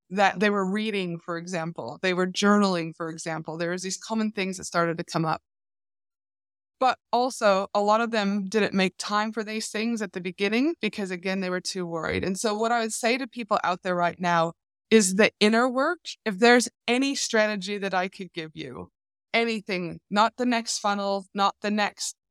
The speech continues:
lead magnet, not the next how to hire the next team or how to outsource X, Y, and Z, my advice would be to go and do the inner work. Because when women start to self-sabotage, what I talk about, do you know what I mean? That, uh, what, what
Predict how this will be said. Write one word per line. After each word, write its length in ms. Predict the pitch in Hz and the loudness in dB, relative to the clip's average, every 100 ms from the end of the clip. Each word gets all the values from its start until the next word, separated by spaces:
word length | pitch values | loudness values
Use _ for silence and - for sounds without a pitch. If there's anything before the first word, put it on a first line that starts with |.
| _ _ _ - | _ _ _ -4
lead 340 | 202 214 190 | 0 0 -2
magnet, 540 | 196 190 185 185 190 - | -2 -4 -4 -4 -6 -2
not 200 | 208 202 - | 2 0 0
the 80 | 208 | -2
next 360 | 196 190 - | 0 -2 -6
how 160 | - 196 | -6 -2
to 80 | 196 | -2
hire 400 | 196 190 196 196 | -2 -2 0 -2
the 100 | 190 | -4
next 300 | 196 190 - | -6 -8 -8
team 280 | 196 190 175 | -4 -2 -2
or 100 | 175 | -2
how 160 | 185 | -2
to 100 | 180 180 | -2 -2
outsource 460 | 175 - 190 185 | -6 -6 -8 -4
X, 240 | 185 180 190 | -4 -4 -4
Y, 180 | 180 | -4
and 160 | 170 175 | -4 -6
Z, 360 | 175 170 160 - _ _ _ _ 202 | -8 -8 -10 -18 _ _ _ _ 0
my 160 | 202 | 2
advice 480 | 196 180 190 220 - | 2 2 2 2 -2
would 140 | 226 | -6
be 240 | 190 196 196 | -6 -6 -6
to 160 | - | -8
go 280 | 185 185 185 | -4 -2 -2
and 140 | 185 185 | -2 -2
do 140 | 185 | -2
the 200 | 180 - | -2 -2
inner 240 | 180 175 | 0 0
work. 280 | 170 156 - _ _ _ _ - - | 0 -2 -4 _ _ _ _ -20 -8
Because 420 | 220 240 220 196 - - | -4 2 4 2 -4 -6
when 400 | 196 214 262 262 | 0 4 4 4
women 320 | 247 233 220 | 2 0 0
start 240 | 214 196 | 0 -2
to 80 | 196 | -2
self-sabotage, 1080 | - 190 190 - 190 202 - 180 180 240 - - | -4 -2 -2 -2 -2 -2 -4 -2 -2 -4 -8 -8
what 160 | 185 - | -10 -4
I 180 | 180 196 | -2 0
talk 300 | 190 190 180 | -2 -4 -4
about, 240 | 180 175 - | -2 -4 -4
do 120 | 185 | -4
you 60 | 185 | -4
know 40 | |
what 60 | 180 | -2
I 20 | |
mean? 120 | 180 | -4
That, 160 | 185 - | -4 -4
uh, 120 | 175 | -2
what, 160 | 175 180 | -2 -2
what 160 | 180 | -4